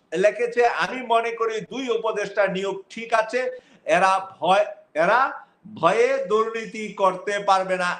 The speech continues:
এরা খুনিদেরকে পুনর্বাসন করতে পারবে না।" এ-, এখন শাহজাহান লিখেছে, "আগে কাজ করতে দিন উনাকে।" এইখানে উনিও জবাব দিচ্ছেন দর্শকের কমেন্টসের, তাই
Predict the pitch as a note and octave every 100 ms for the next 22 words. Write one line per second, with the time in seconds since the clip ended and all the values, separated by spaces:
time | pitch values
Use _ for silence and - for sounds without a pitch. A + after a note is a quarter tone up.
0 | - D#3+ F3 F3+ F3+ F#3+ A3+ G#3 G3 F#3
1 | F#3+ F3 F3 F3 D#3+ E3+ G3+ - A3+ F#3
2 | G3 D#3+ - F3 E3+ D#3+ D#3 D#3 D#3 D3+
3 | E3 F3+ - - _ _ _ _ D3+ E3+
4 | D#3+ F3+ G#3 G#3 A#3 F#3 A#3+ B3 C4 D4
5 | C#4+ C#4+ B3+ C4 A#3+ D3+ E3 G3+ A3 A3+
6 | A3+ A3 G#3+ G#3+ - A3+ - A3 G#3+ G3+
7 | B3 D4 A#3+ - E3+ F3+ E3+ - D3 -
8 | _ _ - D#3 G#3+ G3 G#3 G#3 G3 -
9 | G3 A#3+ A3 F#3 G3+ G3+ G3+ F#3+ - G3+
10 | F#3+ F3 F3+ F3+ F#3 F#3 F3+ F3+ F3+ A#3+
11 | - C4 C4+ B3 G3+